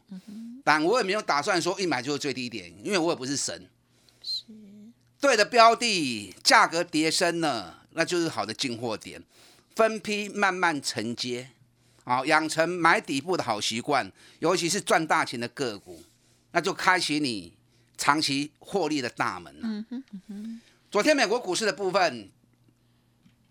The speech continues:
Speaker 2: 大跌之后回稳，
Speaker 1: 嗯哼。
Speaker 2: 道琼昨天是小跌八十四点，因为昨天美国的银行股还在跌，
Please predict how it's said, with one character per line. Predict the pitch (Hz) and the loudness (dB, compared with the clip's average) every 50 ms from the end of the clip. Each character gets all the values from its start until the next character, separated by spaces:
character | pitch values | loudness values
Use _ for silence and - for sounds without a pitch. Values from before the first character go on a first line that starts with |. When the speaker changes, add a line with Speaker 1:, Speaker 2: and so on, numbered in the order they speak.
| _ _ - | _ _ 2
Speaker 2:
大 | - 233 196 185 | 4 4 4 4
跌 | 151 160 160 156 | 0 0 -2 -2
之 | 156 180 | -2 0
后 | 170 175 160 147 | 0 0 -2 -2
回 | - - 123 120 131 | -4 -6 -4 -4 -4
稳， | 135 123 110 87 - - - _ - | -4 -4 -6 -8 -8 -14 -20 _ -18
Speaker 1:
嗯 | 233 233 226 _ - | -18 -18 -18 _ -20
哼。 | - - _ _ _ _ _ _ _ - _ _ _ _ - | -20 -20 _ _ _ _ _ _ _ -20 _ _ _ _ 2
Speaker 2:
道 | 285 269 247 214 180 | 4 6 6 4 2
琼 | - 175 165 165 170 | 0 -2 -2 -2 -2
昨 | 165 170 170 | -2 -2 -2
天 | 170 196 196 190 185 | -2 -2 -2 0 0
是 | - 208 190 175 165 147 135 - _ - _ _ | 0 0 0 -2 -2 -2 -4 -8 _ -20 _ _
小 | - - - 135 120 117 | -4 0 0 2 0 0
跌 | 120 - 127 127 | -2 -4 -4 -4
八 | 131 - - 156 151 156 | -4 -2 0 0 0 0
十 | 147 - | -2 -4
四 | 117 - - - 135 113 | -4 -2 -2 -2 -4 -6
点， | 95 - 87 82 - _ _ _ _ _ _ _ _ _ _ _ _ _ _ _ _ _ _ _ _ _ _ _ | -14 -14 -18 -20 -20 _ _ _ _ _ _ _ _ _ _ _ _ _ _ _ _ _ _ _ _ _ _ _
因 | - - | -2 0
为 | 254 - | 0 0
昨 | - 185 185 | 2 0 0
天 | 190 233 226 | 0 0 -2
美 | 220 214 175 139 | -2 -2 -2 -2
国 | 123 - 147 | 0 0 -2
的 | 143 165 | -2 0
银 | 143 147 143 | -2 0 2
行 | 143 151 156 170 | 2 0 0 -2
股 | 165 - 110 95 87 78 - - _ _ _ _ _ _ | -6 -8 -10 -10 -12 -16 -20 -20 _ _ _ _ _ _
还 | - - - 139 | -6 0 0 2
在 | 151 175 | 2 2
跌， | 151 - - - 92 80 82 85 - | 0 0 -6 -18 -18 -16 -16 -16 -18